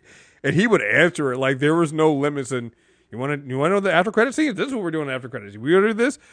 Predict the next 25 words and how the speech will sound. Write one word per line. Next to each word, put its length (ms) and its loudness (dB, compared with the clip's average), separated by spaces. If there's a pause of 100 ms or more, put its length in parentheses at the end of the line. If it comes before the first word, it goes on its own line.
(260)
Oh, 260 6
is 140 -2
it, 180 0
y-, 140 -8 (100)
yeah. 420 0
Is 120 -4
that 160 -2
the 80 -10
same 180 0
Adrian 300 -4
Toomes 180 -2
that 80 -2
was? 160 -4
Oh, 180 4
yeah, 280 2
it 80 0
is. 240 -2
Yeah, 160 -2
yeah, 100 -4 (120)
yeah. 80 -12
We're, 240 -6 (360)
yeah, 300 -12
just 260 -14
any, 220 2 (160)
eh, 160 2